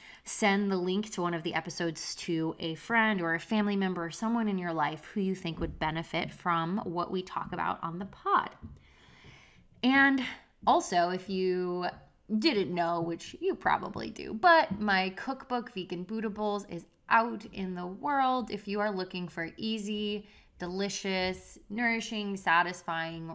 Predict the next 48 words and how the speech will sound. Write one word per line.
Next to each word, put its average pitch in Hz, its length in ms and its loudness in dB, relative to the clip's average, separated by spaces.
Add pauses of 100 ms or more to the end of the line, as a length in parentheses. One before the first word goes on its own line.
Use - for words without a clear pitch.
recipes, 170 960 -2 (140)
the 180 240 0
recipes 214 420 0
are 180 80 -2
super 240 540 -2
simple. 180 640 -4 (240)
They're 196 160 -2
great 202 400 0
for, 185 160 -6
like, 175 260 -2
weeknight 175 720 -4
bites 165 460 2
if 160 220 -6
you 165 680 -2
need 175 220 -6
something 170 320 -8
that's 160 160 -10
quick 190 380 -6 (420)
when 185 160 -2
you 175 100 -2
come - 300 -10
home. 233 540 -2 (460)
And 185 480 0
I 170 840 4
have 170 240 -2
been 170 160 -4
getting 170 400 -4
really 262 280 -2
great 196 320 -2
feedback, 170 720 2
and 170 100 -2
it's 165 160 -10
been - 180 -10
really 214 360 -2
awesome, 170 480 -2
and 165 100 -4
I'm 165 100 -6
so 214 200 -6
happy 170 340 -4
about 160 320 2
it. 170 260 -2
And 170 200 -6
I 185 80 -4
just 185 140 -10
want 208 140 -2
to 220 40 -2
remind 277 360 0
you, 170 120 4